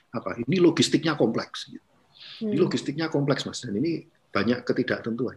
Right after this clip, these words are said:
Speaker 1: Mereka mengatakan, para epidemiolog, "Benar, ya memang itu, Pak." Jadi, what is the best strategy? Akhirnya balik lagi, tiga M, tiga T. Kenapa?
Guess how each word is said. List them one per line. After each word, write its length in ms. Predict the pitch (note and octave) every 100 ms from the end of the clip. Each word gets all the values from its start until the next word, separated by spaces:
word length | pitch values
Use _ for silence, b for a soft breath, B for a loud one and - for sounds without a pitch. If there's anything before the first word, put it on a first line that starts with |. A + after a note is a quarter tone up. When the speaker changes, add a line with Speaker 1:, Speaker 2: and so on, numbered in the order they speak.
| D3+
Speaker 1:
Mereka 240 | F#3 E4
mengatakan, 560 | D4 C4+ C4 C4 A#3 F#3+
para 240 | F3 F3
epidemiolog, 560 | F3 F3 D#3+ D3 C3+ -
"Benar, 480 | D4 E4+ A3+ - -
ya 60 | F3
memang 240 | G#3 A#3
itu, 240 | A#3+ C4 A3+
Pak." 240 | - _ _ _ _ _ _
Jadi, 160 | C3+ A#3+
what 160 | A3+
is 80 | C#4+
the 80 | F#3+
best 320 | F3+ F3 -
strategy? 480 | F3+ E3+ E3 A#2+ - -
Akhirnya 320 | - F#3+ D4 F4+
balik 240 | C#3+ F3+
lagi, 320 | A3+ A#3 C#3+ -
tiga 320 | - F#3 D3
M, 160 | F#3 G#3+
tiga 240 | G#3 B2
T. 160 | B2 G2+
Kenapa? 400 | - A#3 A3+